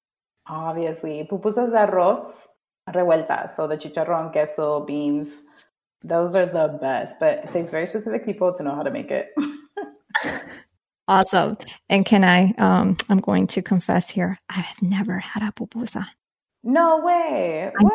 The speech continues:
Speaker 2: know.
Speaker 1: You're in D C.
Speaker 2: I know. I haven't yet. I know. Shake
Speaker 1: I
Speaker 2: your
Speaker 1: could
Speaker 2: ass.
Speaker 1: hear everybody being like, <gasps>
Speaker 2: Uh, yeah. Uh, don't, don't fall back. What is one thing that not many people know about El Salvador that you are proud of?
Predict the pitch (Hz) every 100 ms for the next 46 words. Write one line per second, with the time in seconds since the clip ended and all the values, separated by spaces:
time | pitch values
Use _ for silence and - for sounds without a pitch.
0 | 440 208 240 349 427 440 415 403 415 440
1 | 403 185 185 196 _ _ - 262 240 262
2 | 277 190 185 233 226 226 220 233 226 -
3 | - _ _ - 233 226 233 233 208 214
4 | 214 214 208 - 202 - _ 359 339 403
5 | 294 - 147 220 247 330 403 403 349 -
6 | _ _ _ - 220 - - 202 - 190
7 | - 202 - - 202 233 208 233 247 240
8 | 233 220 - - _ _ _ - 220 226
9 | 262 285 311 330 285 - - - 190 190
10 | 196 226 233 214 208 202 208 208 - 196
11 | 208 196 214 - 202 196 - 202 185 190
12 | 180 175 - - 185 190 - 190 175 196
13 | 180 185 180 185 180 - 202 196 - -
14 | - - - - -